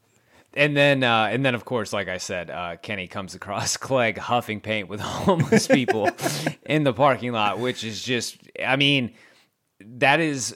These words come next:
Speaker 1: something I've carried with me in the show for ten years. Is it's one of the funniest scenes is, like, Clegg showing up and Kenny with the <laughs> "You look like you gave RoboCop a blowjob" line.
Speaker 2: It's, it's funny 'cause, like,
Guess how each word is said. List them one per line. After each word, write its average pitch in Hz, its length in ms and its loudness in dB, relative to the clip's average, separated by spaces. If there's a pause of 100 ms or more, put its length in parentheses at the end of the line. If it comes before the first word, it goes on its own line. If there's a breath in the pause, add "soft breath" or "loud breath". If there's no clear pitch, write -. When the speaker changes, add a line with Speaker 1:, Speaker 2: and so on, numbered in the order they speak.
Speaker 1:
something 139 500 0
I've 117 220 0
carried 117 460 0
with 104 280 -6
me 104 160 -2
in 92 80 -6
the 92 80 -8
show 92 320 -6
for 85 140 -16
ten 80 280 -14
years. 58 440 -12 (120)
Is 107 240 -8
it's 123 320 0
one 127 180 0
of 120 60 -2
the 120 80 -2
funniest 120 540 0
scenes 98 420 -4
is, 92 220 -8
like, 104 200 -4
Clegg 120 360 0
showing 113 320 0
up 101 260 -2
and 98 180 -12
Kenny 110 300 -4
with 107 240 -4
the 101 100 -6
<laughs> - 20 -4
"You 95 380 -6
look - 180 -8
like 113 180 -4
you 107 80 -10
gave 104 220 -2
RoboCop 104 600 -2
a 92 60 -10
blowjob" 95 540 -6
line. 85 260 -6
Speaker 2:
It's, 147 160 4
it's - 280 0
funny 180 260 8
'cause, 170 180 0
like, 143 260 6